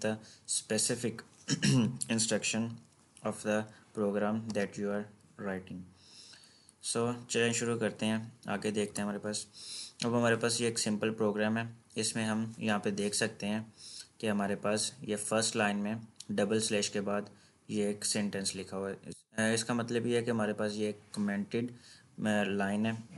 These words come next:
ये जब हम इस प्रोग्राम को रन करेंगे तो क्या होगा कि ये वाली लाइंस जो हैं,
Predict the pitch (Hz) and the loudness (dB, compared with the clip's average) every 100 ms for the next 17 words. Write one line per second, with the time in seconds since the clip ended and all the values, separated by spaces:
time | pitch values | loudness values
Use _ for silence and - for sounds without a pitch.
0 | 113 110 117 117 117 107 110 110 113 113 | 0 4 4 2 -2 -2 0 2 2 0
1 | 110 - 107 104 104 107 104 113 120 113 | -2 -2 0 0 0 0 0 0 2 2
2 | 104 107 107 107 107 110 107 113 - - | 2 0 -2 2 4 4 0 -4 -6 -10
3 | - - 110 113 117 123 120 110 104 110 | -8 -2 0 2 2 2 2 2 4 2
4 | 107 - 107 113 113 | 0 0 0 0 -6